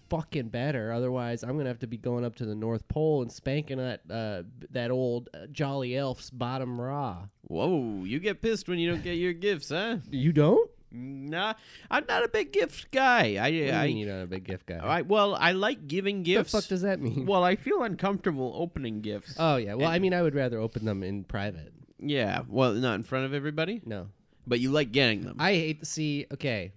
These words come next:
Speaker 1: so this is, in my family growing up, we would all just kinda get presents and everyone would open them at the same time.
Speaker 2: Mm.
Speaker 1: So it wasn't, like, a big thing. But I remember I had a, a girlfriend in, like, high school, and it was one of those things where their one sister would make everyone, like,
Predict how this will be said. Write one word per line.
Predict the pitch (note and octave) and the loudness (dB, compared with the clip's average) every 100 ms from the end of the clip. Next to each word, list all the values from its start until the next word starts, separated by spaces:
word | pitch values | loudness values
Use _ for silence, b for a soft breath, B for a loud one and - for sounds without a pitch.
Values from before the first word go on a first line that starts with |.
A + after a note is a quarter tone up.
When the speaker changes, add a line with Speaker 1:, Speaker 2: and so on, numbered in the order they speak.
| C3+ | -16
Speaker 1:
so | - D#3+ | -6 -2
this | F#3+ | -2
is, | F#3 | -4
in | D#3 D#3 | -4 0
my | D3+ E3 | 2 2
family | F#3 F3 D#3 | 2 0 0
growing | D#3 D3 | 0 0
up, | C3+ - | -2 -4
we | A#2 C3 | 0 2
would | B2+ | 2
all | A#2+ | 0
just | A#2 | -2
kinda | - A#2 | -2 0
get | A#2+ A#2 | 0 -2
presents | B2 A2+ A#2 | -4 -4 -4
and | A2 | -2
everyone | A2+ A#2+ B2 | 0 0 -2
would | A2+ | -2
open | A2+ A2+ | -2 -2
them | G#2 | -4
at | |
the | F#2+ | -6
same | - F#2+ | -8 -8
time. | F#2 G#2 F#2 A2 C3 - b | -8 -8 -6 -6 -8 -12 b
Speaker 2:
Mm. | |
Speaker 1:
So | A#2 C3 | -4 -2
it | |
wasn't, | B2 A#2+ A#2+ | 0 0 -2
like, | A2 G#2+ | -4 -6
a | |
big | F#2+ G#2+ G2+ | -6 -6 -6
thing. | G#2+ G#2+ C3 | -6 -4 -6
But | A2 | -6
I | A2 | -4
remember | A2+ B2+ C#3 | -4 -4 -4
I | |
had | B2+ A#2 A2+ A#2 - | -4 -4 -4 -8 -10
a, | G#2+ G#2+ G2+ | -10 -8 -8
a | G2+ | -10
girlfriend | G#2 A2 - G#2 | -8 -10 -8 -8
in, | G#2 | -8
like, | F2+ | -10
high | - G2+ | -10 -10
school, | G2+ - A2 G#2 G2+ B B B B - | -10 -8 -6 -6 -8 B B B B -10
and | B2 | -6
it | A#2 | -4
was | A#2 | -2
one | A#2 A#2+ | -2 0
of | |
those | A#2 G#2+ | 0 -2
things | - G#2+ G#2+ | -4 -4 -4
where | A2 G2+ G#2 G#2 | -4 -2 -2 -2
their | G#2 | -2
one | A2 A2 | -2 -2
sister | - G#2 - | -4 -10 -6
would | G2+ | -6
make | G2+ F#2+ G2+ | -4 -6 -6
everyone, | - G#2+ A2 A2 G#2+ | -6 -4 -2 0 0
like, | G2+ G2+ | -2 -6